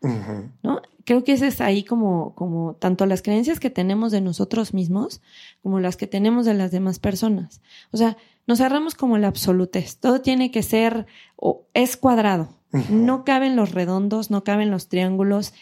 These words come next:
Speaker 2: Y fíjate que yo en terapia, eh, atiendo a muchas personas que, que vienen como con esta misma parte. Y no importa si es un empresario o no importa si es una mujer vulnerable,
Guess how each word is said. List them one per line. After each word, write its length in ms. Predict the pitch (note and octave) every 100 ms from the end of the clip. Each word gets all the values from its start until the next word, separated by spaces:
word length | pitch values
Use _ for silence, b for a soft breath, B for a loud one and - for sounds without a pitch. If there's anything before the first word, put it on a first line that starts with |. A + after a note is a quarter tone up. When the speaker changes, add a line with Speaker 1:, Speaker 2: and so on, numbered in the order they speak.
| B B B
Speaker 2:
Y 120 | B3
fíjate 400 | D#4 F4 F4+ D#4
que 480 | - A3+ A3 A#3 - _ _ _
yo 160 | G3+ C4
en 100 | C#4+
terapia, 540 | D#4 B3+ - G#3+ A3+ - b b b b b
eh, 100 | -
atiendo 480 | G#3+ G3+ A3+ A3+ A3+
a 60 | A3+
muchas 320 | G#3 G#3+ A#3
personas 520 | - F#3+ G3+ G3+ G3+
que, 480 | - F#3+ G3 G3 - _ _
que 140 | G#3
vienen 340 | G#3 A#3+ B3+ C#4
como 340 | C4+ A3+ G#3+
con 160 | A3+ A#3+
esta 220 | C4+ D4+
misma 380 | D4+ C4 C4 B3
parte. 400 | A3+ A3 G#3+ -
Y 80 | C4
no 160 | C#4+
importa 800 | E4 F4 - D#4 D4+ - A3+ B3+ - b b b
si 100 | -
es 80 | C4
un 140 | D4 D4
empresario 720 | A#3 - F3+ G3 G3 A3+ F4 - _ _ _ _ _ -
o 120 | G#3
no 80 | A#3
importa 480 | B3 C4 B3+ B3+
si 120 | A#3+ B3
es 100 | A#3
una 160 | A#3+
mujer 320 | G#3+ F3+ G#3
vulnerable, 680 | G3 G#3 F#3+ F#3 F#3+ A3 -